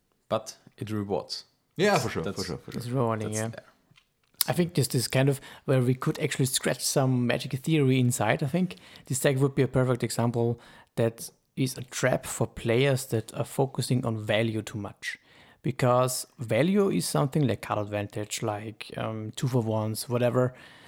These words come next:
Speaker 3: Um, but value is a way to win, go bigger than an opponent, but also what you can do is,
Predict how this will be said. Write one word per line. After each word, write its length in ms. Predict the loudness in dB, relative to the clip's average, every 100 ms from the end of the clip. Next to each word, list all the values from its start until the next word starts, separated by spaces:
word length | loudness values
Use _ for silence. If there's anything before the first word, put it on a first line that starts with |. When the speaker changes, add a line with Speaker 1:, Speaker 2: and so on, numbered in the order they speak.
| -20 -20 _ _
Speaker 3:
Um, 800 | 0 2 2 2 2 2 0 -2 -10 _ _ _ -10 _ _ _
but 320 | -2 -2 -8 -14 _ _ -6
value 680 | 0 2 4 4 2 0 -4 -2
is 160 | 0
a 80 | 2
way 220 | 2 2
to 100 | 2 2
win, 280 | 2 2 -2 _ -4
go 120 | 0 2
bigger 260 | 2 2
than 140 | 2 2 2 0
an 60 |
opponent, 480 | -2 0 0 0 2
but 240 | 0 0 -4 0
also 380 | 0 2 0
what 240 | 2 2 0
you 40 |
can 220 | 0 0
do 220 | 2 2 2
is, 320 | 0 -2